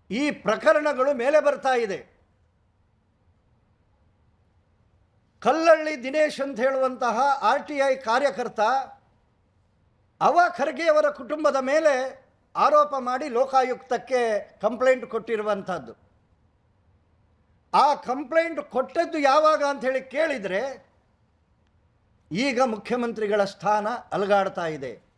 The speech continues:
ಮುಂದೆ ಯಾರಾಗಬಹುದು?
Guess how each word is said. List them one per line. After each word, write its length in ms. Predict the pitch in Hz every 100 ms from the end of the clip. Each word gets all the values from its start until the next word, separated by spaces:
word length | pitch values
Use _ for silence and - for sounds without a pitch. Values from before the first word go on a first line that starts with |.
| _ _ _ _ _ _ _ _ 220
ಮುಂದೆ 320 | 339 302 277
ಯಾರಾಗಬಹುದು? 960 | 262 320 294 254 262 247 247 240 247